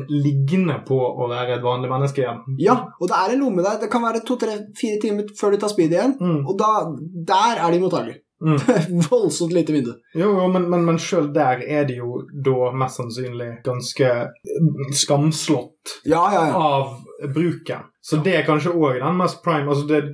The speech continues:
Speaker 1: det er da kanskje folk er på sitt mest nedbrutte også,
Speaker 2: Mm.
Speaker 1: og da er det viktig å tilnærme deg de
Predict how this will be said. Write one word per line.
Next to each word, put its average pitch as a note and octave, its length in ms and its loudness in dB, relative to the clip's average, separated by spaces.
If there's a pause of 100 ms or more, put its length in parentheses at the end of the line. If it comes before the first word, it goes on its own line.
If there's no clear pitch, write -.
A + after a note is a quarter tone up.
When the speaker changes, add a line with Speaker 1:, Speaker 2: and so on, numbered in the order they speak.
Speaker 1:
det D3 220 0
er C#3+ 100 -6
da C#3 280 2 (300)
kanskje C3+ 320 0
folk C3 220 2
er C3+ 100 0
på C3 140 0
sitt B2 160 -6
mest B2+ 380 -6
nedbrutte B2+ 640 0
også, D#3+ 380 2 (180)
Speaker 2:
Mm. D3+ 360 2
Speaker 1:
og C#3+ 180 4
da D3+ 140 6
er C3 40 4
det B2+ 160 2
viktig C#3 320 2
å C#3 100 -2
tilnærme A#2+ 500 0
deg A2+ 280 -8
de A#2+ 220 -8